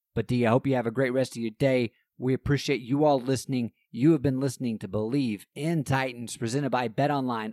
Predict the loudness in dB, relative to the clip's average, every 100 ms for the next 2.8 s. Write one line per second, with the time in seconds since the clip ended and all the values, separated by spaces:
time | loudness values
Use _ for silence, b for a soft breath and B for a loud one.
0 | -8 -2 0 0 -2 -2 -2 0 0 0
1 | 0 -4 -2 -8 -6 -8 -8 _ -10 -2
2 | 0 0 0 2 4 2 0 -8